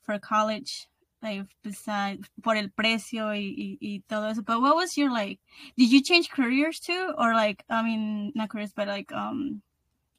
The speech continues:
whatchamacallit? Um, lo que ibas a estudiar?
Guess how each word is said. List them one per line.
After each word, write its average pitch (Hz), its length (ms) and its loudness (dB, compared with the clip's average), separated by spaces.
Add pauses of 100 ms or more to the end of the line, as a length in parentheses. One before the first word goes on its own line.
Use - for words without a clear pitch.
(1160)
whatchamacallit? 214 560 -8 (100)
Um, 208 400 -4 (800)
lo 240 100 2
que 277 140 4
ibas 285 120 2
a 330 40 2
estudiar? 269 460 2